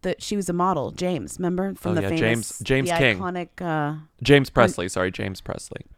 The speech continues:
Speaker 1: She's also friend to many, like, friend to the stars.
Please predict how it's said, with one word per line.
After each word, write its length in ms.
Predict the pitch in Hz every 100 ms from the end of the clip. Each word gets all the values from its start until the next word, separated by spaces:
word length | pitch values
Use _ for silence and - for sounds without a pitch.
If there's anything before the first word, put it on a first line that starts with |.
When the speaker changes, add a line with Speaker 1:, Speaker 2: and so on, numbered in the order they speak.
| -
Speaker 1:
She's 180 | - 262
also 180 | 262 285
friend 540 | 262 - 214 196 190
to 100 | 175
many, 400 | 185 160 147 87
like, 240 | 113 180 -
friend 440 | - - 214 202
to 100 | 185
the 100 | 151
stars. 580 | 151 160 104 - - -